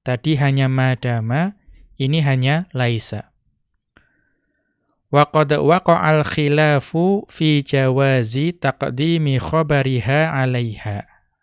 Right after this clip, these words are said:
Ya, ternyata ada perbedaan pendapat, ya. Dan sungguh terdapat perbedaan, ya,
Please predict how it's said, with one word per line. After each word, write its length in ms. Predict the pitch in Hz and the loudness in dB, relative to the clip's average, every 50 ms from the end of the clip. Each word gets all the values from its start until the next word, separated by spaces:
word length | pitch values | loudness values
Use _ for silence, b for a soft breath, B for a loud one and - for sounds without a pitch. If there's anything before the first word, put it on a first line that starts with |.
| _ _ _ | _ _ _
Ya, 120 | - - - | -14 -14 -12
ternyata 480 | - 113 107 107 104 - 135 143 151 151 | -8 -8 -6 -8 -4 -4 -2 -2 -2 -2
ada 240 | 135 - 131 123 123 | -4 -2 -4 -4 -2
perbedaan 440 | - 131 127 - 127 120 127 120 120 | -2 -4 -4 -4 -4 -4 -2 -4 -4
pendapat, 560 | 120 123 123 117 113 110 - 117 151 180 - _ _ _ _ _ _ _ _ | -4 -4 -4 -4 -6 -4 -2 -2 -2 -2 -4 _ _ _ _ _ _ _ _
ya. 240 | - 107 110 139 - _ _ b b b b b b b b b b b b b b b b b b _ _ | -10 -10 -10 -10 -12 _ _ b b b b b b b b b b b b b b b b b b _ _
Dan 320 | _ 139 139 143 139 139 - | _ -2 0 0 0 -2 0
sungguh 560 | - 156 147 143 135 127 147 175 208 208 - _ | 0 0 0 0 0 2 2 2 2 0 -2 _
terdapat 680 | - 151 147 - - 135 131 - - 180 196 - _ | -6 -6 -4 -2 -2 -2 0 0 -2 -4 -4 -4 _
perbedaan, 960 | - 156 147 - - 139 123 - 131 123 - 117 110 113 120 143 165 175 - - _ _ _ | -4 -4 -4 -2 -2 -2 -2 0 -4 -4 -4 -4 -4 -4 -4 -4 -4 -6 -8 -12 _ _ _
ya, 400 | - - 113 117 131 139 143 | -14 -12 -12 -12 -12 -14 -18